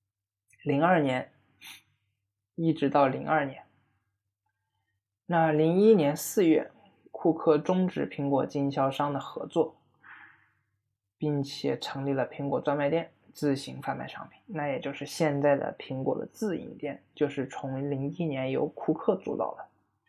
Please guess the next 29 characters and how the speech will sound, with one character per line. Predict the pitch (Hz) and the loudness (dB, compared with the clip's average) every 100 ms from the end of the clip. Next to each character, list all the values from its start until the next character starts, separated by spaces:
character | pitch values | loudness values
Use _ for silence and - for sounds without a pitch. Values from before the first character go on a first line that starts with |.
| _ _ _ _ _ _ | _ _ _ _ _ _
零 | 156 160 | 0 2
二 | 208 185 | 4 4
年 | 147 139 | 2 2
到 | 147 | 2
零 | 139 143 170 | 2 2 0
五 | 165 131 | 0 0
年， | 131 120 131 | -4 -6 -8
他 | - 160 | -10 -10
负 | - 143 | -4 -4
责 | 135 131 123 | 0 0 0
营 | 131 131 135 139 | -2 -4 -4 0
运、 | 180 170 131 127 _ | 2 2 0 -6 _
营 | - 131 | -8 -2
运 | 160 185 - | 0 0 -2
和 | - - 135 131 131 | -10 -2 0 2 0
销 | 131 165 | -2 0
售。 | 165 190 - _ _ _ _ _ _ | 0 -2 -6 _ _ _ _ _ _
那 | 156 | 0
零 | 143 139 147 | 2 2 -2
四 | - - 185 | -2 0 2
年 | 147 131 | 0 -2
的 | 131 | -4
话， | 147 131 | -6 -6
兼 | - 151 147 | -2 0 2
任 | 151 | 2
麦 | 147 147 | 2 0
金 | 151 | -2
塔 | 151 - | -4 -8
硬 | 151 147 135 | -6 -4 -6